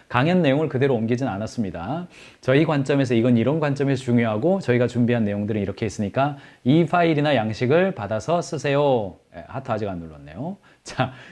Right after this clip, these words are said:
요렇게 해놨으니까 들어가셔서 보시기를 바라고요.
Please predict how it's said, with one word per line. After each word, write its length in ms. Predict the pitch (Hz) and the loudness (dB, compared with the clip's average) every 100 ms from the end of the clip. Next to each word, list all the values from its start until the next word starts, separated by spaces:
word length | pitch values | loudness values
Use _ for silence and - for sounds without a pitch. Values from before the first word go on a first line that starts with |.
| - | 0
요렇게 400 | 131 147 - 156 | 2 2 2 0
해놨으니까 540 | 170 131 - 127 123 | 0 -2 0 -2 -2
들어가셔서 760 | 113 131 120 123 113 101 135 165 | 0 0 2 -2 -4 -4 -2 -2
보시기를 320 | 123 120 127 | -2 -2 -2
바라고요. 540 | 107 101 95 92 135 | -4 -6 -6 -4 -4